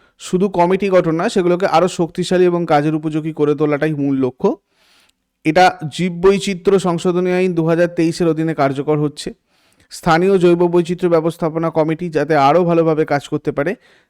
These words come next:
তার উপর জোর দেওয়া হয়েছে। এরপর জাতীয় উৎপাদনশীলতা সপ্তাহ কবে পালিত হয়? ন্যাশনাল প্রোডাক্টিভিটি উইক, এটা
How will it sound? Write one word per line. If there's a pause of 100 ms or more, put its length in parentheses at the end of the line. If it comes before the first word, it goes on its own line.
তার
উপর
জোর
দেওয়া
হয়েছে। (920)
এরপর
জাতীয়
উৎপাদনশীলতা
সপ্তাহ
কবে
পালিত
হয়? (520)
ন্যাশনাল
প্রোডাক্টিভিটি
উইক, (1200)
এটা